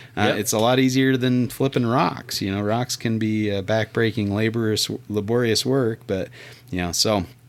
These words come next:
Speaker 1: a lot of things to consider there, but, um, I, I don't think there's, you know, a definite, yes, you have to use this or that every time, and, and there's some
Speaker 2: No.
Speaker 1: middle ground, and you can make
Speaker 2: Yeah.
Speaker 1: a rack setup s-, in some cases better than a,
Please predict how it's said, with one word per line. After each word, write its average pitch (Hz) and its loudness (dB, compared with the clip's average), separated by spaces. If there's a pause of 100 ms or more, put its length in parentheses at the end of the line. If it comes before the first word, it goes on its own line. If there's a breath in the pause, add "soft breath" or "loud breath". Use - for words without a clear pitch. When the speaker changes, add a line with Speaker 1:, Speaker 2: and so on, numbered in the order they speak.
(340)
Speaker 1:
a 147 0
lot 165 4
of 135 -2
things 135 4
to 123 0
consider 107 0
there, 98 2
but, 98 -2 (380 loud breath)
um, 98 -2 (100)
I, 104 -2
I 113 -2
don't 131 0
think 127 0
there's, 110 0
you 104 -2
know, 98 -2
a 95 -2
definite, 101 -2
yes, 107 0
you 98 -4
have 104 -2
to 107 -6
use 98 -4
this 101 2
or 95 0
that 95 0
every 95 -2
time, 101 -2
and, 82 -2
and 92 -4
there's 90 0
some 87 2
Speaker 2:
No. 85 -2
Speaker 1:
middle 85 -2
ground, 85 -4
and 90 0
you 90 0
can 85 -4
make 87 -4
Speaker 2:
Yeah. 82 -4
Speaker 1:
a 82 -4
rack 87 -2
setup 87 -2 (280 loud breath)
s-, - -4
in 101 0
some 110 4
cases 98 2
better 90 2
than 90 0
a, 90 -2